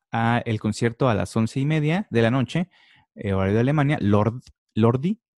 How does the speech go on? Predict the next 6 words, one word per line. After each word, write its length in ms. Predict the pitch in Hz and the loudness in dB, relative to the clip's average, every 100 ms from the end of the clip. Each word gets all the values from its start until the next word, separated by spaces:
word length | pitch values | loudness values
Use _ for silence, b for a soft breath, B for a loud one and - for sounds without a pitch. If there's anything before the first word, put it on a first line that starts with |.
| _ _ _ - | _ _ _ -2
y 320 | 185 226 - | 0 0 -4
finalmente 640 | - 120 135 139 151 175 165 | -4 -2 0 0 -2 -4 -10
se 140 | - 101 | -12 -14
cierra 560 | - 120 120 139 - | -6 -4 -4 -6 -6
el 480 | - 113 123 147 151 _ _ _ _ | -2 0 2 0 -6 _ _ _ _
festival. 420 | - - - - | -6 -6 -6 -12